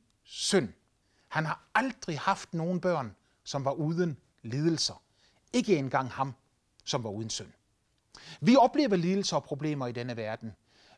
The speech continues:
øh, fordi denne verden er ond, og fordi denne verden er i den ondes vold.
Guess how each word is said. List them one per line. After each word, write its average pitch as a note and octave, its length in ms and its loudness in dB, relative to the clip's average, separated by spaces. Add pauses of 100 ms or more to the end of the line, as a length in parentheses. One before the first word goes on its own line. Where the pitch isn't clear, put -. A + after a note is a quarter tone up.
øh, A2+ 280 -6 (240)
fordi A#3+ 300 4
denne A#3 260 4
verden G3+ 320 2
er G#3+ 120 4
ond, B3+ 180 2
og - 100 -4
fordi F#3 200 -2
denne F3+ 220 0 (140)
verden F3 400 0
er D3 140 0
i E3 200 -4
den B2+ 260 -4 (340)
ondes E3+ 320 0
vold. C#3 180 -2